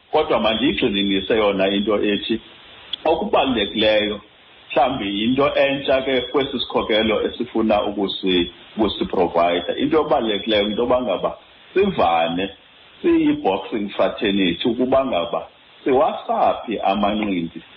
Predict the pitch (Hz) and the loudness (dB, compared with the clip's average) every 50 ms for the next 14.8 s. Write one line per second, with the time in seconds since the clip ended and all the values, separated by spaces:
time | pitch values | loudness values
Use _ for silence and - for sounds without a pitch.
0 | - - - - - 127 170 262 - - 143 113 - - 127 120 147 135 123 113 | -20 -20 -20 -6 -2 0 2 2 2 2 2 0 0 0 0 2 2 2 0 0
1 | 101 92 92 92 98 95 107 107 110 - - 120 120 120 117 113 113 - 127 113 | -4 -4 -4 -2 0 0 0 0 0 0 2 2 2 2 2 0 -2 -2 -2 0
2 | 104 95 92 92 90 87 95 98 98 95 98 98 98 - - 110 117 104 - - | 0 0 0 -2 -2 -2 0 2 2 2 2 2 0 0 -2 -2 -4 -4 -2 0
3 | 117 95 98 101 104 107 98 - 90 90 85 - - 104 85 - - - - - | 0 0 0 0 0 -2 -4 -4 -4 -6 -6 -4 -2 -2 -2 -2 -4 -8 -18 -20
4 | - - - - 117 123 120 113 - - - 110 107 107 107 104 107 - - - | -12 -4 -2 0 2 2 2 0 0 0 -2 0 2 2 2 2 2 0 0 0
5 | 110 98 95 - 107 104 - 110 107 - - - 120 113 - - 110 101 98 - | 0 0 0 0 -2 -2 -2 -4 -6 -4 -2 -2 -2 0 0 -2 -2 -2 -2 -2
6 | - 95 - - - - - - - - - - 98 101 101 - 117 107 - 107 | -2 -2 -2 -4 -8 -18 -20 -20 -16 -8 -2 0 2 2 2 2 0 -2 -2 -4
7 | - - - 123 117 - - 117 104 101 - - 104 98 - - - - - - | -4 -2 0 0 0 0 0 -2 -2 0 0 0 0 0 0 -2 -8 -14 -20 -20
8 | - - - - 107 101 98 95 98 95 95 92 92 92 98 - - - - 98 | -20 -10 -4 0 2 4 4 4 4 4 4 4 4 2 2 0 -2 0 2 2
9 | 98 95 92 - - - 104 98 98 - 107 107 113 113 113 117 117 110 107 98 | 2 2 2 0 0 0 0 2 2 2 2 2 2 2 2 2 0 0 0 0
10 | 92 90 87 82 82 85 - - 98 98 98 - - - - 127 120 117 - 101 | 0 -2 -2 -4 -6 -8 -4 0 2 4 4 4 2 2 0 0 0 2 2 0
11 | 92 98 101 - 98 95 - - 101 92 87 85 85 95 104 113 117 143 143 143 | 0 0 0 0 0 0 0 0 0 0 0 2 2 0 0 0 0 0 0 0
12 | 147 147 - - 92 95 95 110 101 104 107 104 101 92 82 80 80 78 - - | 0 0 0 0 0 0 0 0 0 2 0 0 0 -2 -2 -2 -2 -4 -6 -6
13 | - - - - - 127 127 147 151 156 175 185 165 135 113 104 87 95 98 - | -10 -20 -18 -6 -2 0 2 2 2 2 2 2 2 2 0 0 0 0 0 0
14 | - 98 110 123 131 139 151 156 151 120 107 101 95 98 101 | 2 0 0 2 2 2 2 4 2 2 0 -2 -4 -4 -6